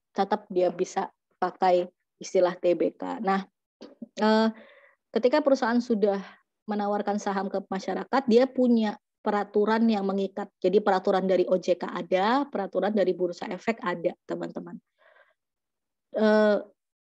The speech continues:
contohnya seperti apa? Kalau penye-, peraturan O J K, eh, mewajibkan perusahaan yang sudah T B K itu melaporkan keuangan minimal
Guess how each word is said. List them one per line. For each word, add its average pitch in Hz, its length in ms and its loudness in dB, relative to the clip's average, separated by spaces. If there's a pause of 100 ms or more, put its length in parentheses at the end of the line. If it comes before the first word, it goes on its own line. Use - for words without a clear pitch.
(120)
contohnya 240 400 2
seperti 254 400 -2
apa? 214 400 -2 (320)
Kalau 233 240 2
penye-, 220 320 -2
peraturan 214 480 -2
O 202 80 -2
J 240 240 -2
K, 196 320 -6 (800)
eh, 196 160 2
mewajibkan 240 1120 0
perusahaan 208 400 -4
yang 247 160 2
sudah 202 160 0
T 196 240 0
B 202 160 0
K - 320 -8
itu 202 240 -2
melaporkan 202 880 -2
keuangan 185 480 -2
minimal 190 640 -2